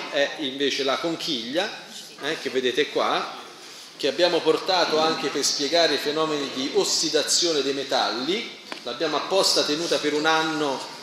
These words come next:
in uno scantinato umido per dimostrare agli studenti,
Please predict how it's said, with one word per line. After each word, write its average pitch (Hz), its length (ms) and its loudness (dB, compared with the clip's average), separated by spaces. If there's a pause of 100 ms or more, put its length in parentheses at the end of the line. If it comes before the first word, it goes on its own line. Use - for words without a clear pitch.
(140)
in 151 140 -4
uno 170 160 0
scantinato 165 600 0
umido 151 480 0
per 151 140 2
dimostrare 160 600 0
agli 156 160 0
studenti, 180 800 2